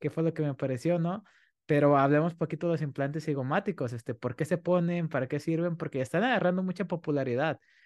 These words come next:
Ahorita en especial para los pacientes edéntulos, que el hueso ya está totalmente atrófico y de que no le puedes poner nada de implantes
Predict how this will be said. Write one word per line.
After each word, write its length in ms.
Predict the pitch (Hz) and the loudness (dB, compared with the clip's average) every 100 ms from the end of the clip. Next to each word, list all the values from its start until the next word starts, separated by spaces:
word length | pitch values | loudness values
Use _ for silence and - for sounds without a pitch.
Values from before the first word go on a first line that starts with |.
| _ | _
Ahorita 320 | - 131 143 170 | -4 -2 -2 -2
en 80 | |
especial 380 | 165 151 131 143 | -4 -4 -4 -4
para 160 | 170 160 | -2 -2
los 140 | 147 | -2
pacientes 420 | - 131 156 147 175 | -4 -4 -4 -2 -2
edéntulos, 800 | 135 117 156 202 262 262 294 - | -2 2 4 4 0 0 -2 -2
que 100 | 139 | -4
el 120 | 127 | -2
hueso 300 | 139 143 165 | 0 0 0
ya 100 | 175 | -2
está 180 | 175 - 170 | -2 -6 -8
totalmente 540 | 156 143 147 160 165 | -4 -2 0 0 -2
atrófico 640 | 165 185 170 196 - 185 | -2 0 0 0 -2 0
y 80 | 165 | 0
de 120 | 147 | 0
que 100 | 123 | -2
no 160 | 120 131 | -4 -2
le 100 | 147 | -2
puedes 220 | 151 151 | -4 -6
poner 300 | - 135 139 | -6 -6 -4
nada 240 | 135 135 143 | -2 -2 -2
de 80 | |
implantes 560 | 139 120 131 127 143 143 | -4 -4 -6 -4 -6 -8